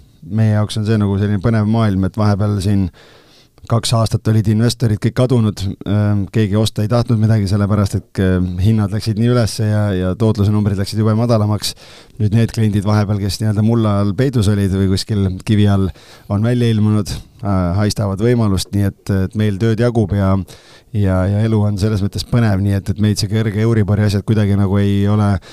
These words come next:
ei ole mõjutanud ja, ja tundub, et, et sellised päris huvitavad aastad on ees, sest meedia kirjutab üht.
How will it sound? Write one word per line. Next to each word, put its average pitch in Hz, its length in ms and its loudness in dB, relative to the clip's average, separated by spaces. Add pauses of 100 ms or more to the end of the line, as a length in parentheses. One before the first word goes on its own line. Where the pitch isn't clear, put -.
(480)
ei 113 160 0
ole 110 100 0
mõjutanud 104 580 0
ja, 98 280 2
ja 98 160 0
tundub, 95 500 0
et, 95 160 -2 (140)
et 90 100 -2
sellised 98 540 0 (460)
päris 120 280 2
huvitavad 120 540 -2
aastad 107 320 -2
on 107 160 2
ees, 104 320 0 (140)
sest - 440 -4
meedia 120 320 0
kirjutab 104 380 -2
üht. - 320 0